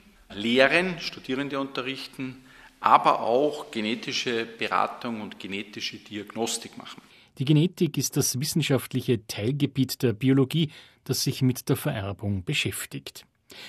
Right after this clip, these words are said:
Speaker 2: Ein Grundstein dessen legte der gerade heuer vor zweihundert Jahren geborene Augustinermönch und Abt einer Brünner Abtei, Gregor Johann Mendel, mit seinen Kreuzungsexperimenten.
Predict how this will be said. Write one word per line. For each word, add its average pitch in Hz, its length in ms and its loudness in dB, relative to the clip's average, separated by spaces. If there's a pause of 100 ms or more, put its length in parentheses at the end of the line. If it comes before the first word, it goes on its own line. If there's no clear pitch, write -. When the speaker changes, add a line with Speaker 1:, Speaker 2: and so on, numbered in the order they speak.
(180)
Speaker 2:
Ein 151 160 4
Grundstein 139 840 2
dessen 131 480 2
legte 127 400 0
der 139 100 2
gerade 131 420 0
heuer 135 200 0
vor - 220 -4
zweihundert 135 600 0
Jahren 123 320 0
geborene 117 540 2 (220)
Augustinermönch 131 1080 0
und 127 180 0
Abt 120 400 -4
einer 107 200 -2
Brünner 123 420 0
Abtei, 117 420 -2 (380)
Gregor 104 520 -4
Johann 120 380 2
Mendel, 120 400 2 (300)
mit 123 160 0
seinen 135 320 2
Kreuzungsexperimenten. 98 1700 -4